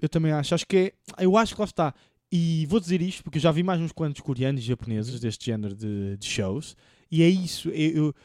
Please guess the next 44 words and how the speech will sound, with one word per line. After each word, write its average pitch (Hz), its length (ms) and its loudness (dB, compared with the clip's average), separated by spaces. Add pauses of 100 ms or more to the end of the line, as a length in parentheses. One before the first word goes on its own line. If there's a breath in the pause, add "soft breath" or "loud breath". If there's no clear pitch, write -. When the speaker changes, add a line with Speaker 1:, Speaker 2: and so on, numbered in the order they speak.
(320 soft breath)
Speaker 1:
tal 220 140 8
como, 240 160 -2
por 214 100 0
exemplo, 165 180 2
eu 160 40 2
gosto 190 200 -2
mais 190 140 -2
dos 170 80 -4
australianos, 156 520 -2
tanto 139 160 -8
do 135 80 -12
MasterChef, 131 520 -6
do - 80 -20
Survivor, 113 480 -6
gosto 113 240 -10
bem 135 140 0
Speaker 2:
Uhum. 139 80 -6
Speaker 1:
mais 127 140 -4
dos 123 80 -8
australianos, 113 520 -6
porque 120 220 -8
acho 117 120 -4
que - 40 -16
conseguem 117 300 -4
outro 113 200 -8
tipo - 240 -12
de, 107 260 -6 (440 soft breath)
de, 107 640 -6 (800 soft breath)
de 135 380 -14
dinâmica, 143 720 -2 (180)
uma 117 80 -6
dinâmica 127 320 -6
mais 123 160 -6
agradável, 123 960 -4
mesmo 131 220 -6
quando 127 220 -6
há 120 300 -6 (440 soft breath)
porradaria, 131 640 -2
consegue - 320 -10
ser 120 80 -14
sempre - 140 -14
Speaker 2:
Uhum. 123 60 -16
Speaker 1:
mais 104 140 -8
agradável. 120 720 -4